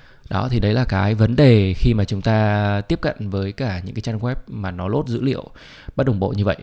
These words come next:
Có nghĩa là nó sẽ load qua một cái A P I. Và ở đây thì chúng ta nhìn thấy có cái endpoint là GraphQL như thế này. Đó,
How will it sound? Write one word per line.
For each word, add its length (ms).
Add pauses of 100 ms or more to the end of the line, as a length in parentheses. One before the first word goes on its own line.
Có 100
nghĩa 100
là 100
nó 180
sẽ 180
load 260
qua 320
một 240
cái 100
A 80 (140)
P 20
I. 400 (240)
Và 220
ở 60
đây 180
thì 80
chúng 180
ta 120
nhìn 220
thấy 320 (200)
có 140
cái 160
endpoint 480 (140)
là 180
GraphQL 1000 (520)
như 140
thế 80
này. 240 (180)
Đó, 200